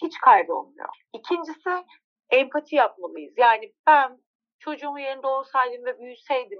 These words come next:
bundan on beş yıl sonra bu tür fotoğraflarımı ya da her halimi, her videomu, her şeklimi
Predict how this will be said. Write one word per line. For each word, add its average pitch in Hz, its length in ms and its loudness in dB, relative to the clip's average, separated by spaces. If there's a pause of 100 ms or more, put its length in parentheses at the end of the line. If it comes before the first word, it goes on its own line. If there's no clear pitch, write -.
(120)
bundan 240 240 -8
on 254 200 2
beş 240 260 -6
yıl 233 140 -6
sonra 220 520 0 (120)
bu 370 80 -4
tür 302 180 -8
fotoğraflarımı 208 800 2
ya 190 180 -2
da 220 80 6
her 311 320 6
halimi, 214 680 4 (300)
her 311 340 4
videomu, 302 680 -12 (100)
her 302 300 4
şeklimi 196 720 -14